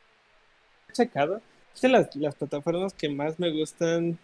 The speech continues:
eh, para subir cómics porque se ordenan muy bien y puedes ponerle como sus botones de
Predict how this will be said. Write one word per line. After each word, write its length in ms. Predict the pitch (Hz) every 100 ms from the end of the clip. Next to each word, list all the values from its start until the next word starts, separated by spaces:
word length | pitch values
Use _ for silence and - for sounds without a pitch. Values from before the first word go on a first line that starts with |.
| _
eh, 720 | 156 139 131 127 127 127 123 127 _ _ _ _ _
para 200 | 147 135
subir 320 | 143 139 165
cómics 400 | - 156 151 -
porque 280 | - 135 135
se 140 | - 139
ordenan 520 | 135 143 156 160 156
muy 320 | 151 160 170
bien 300 | 156 147 151
y 60 | 139
puedes 440 | 143 147 151 - -
ponerle 320 | 135 143 147
como 240 | 127 127
sus 160 | - 127
botones 420 | 127 143 139 139
de 240 | 131 127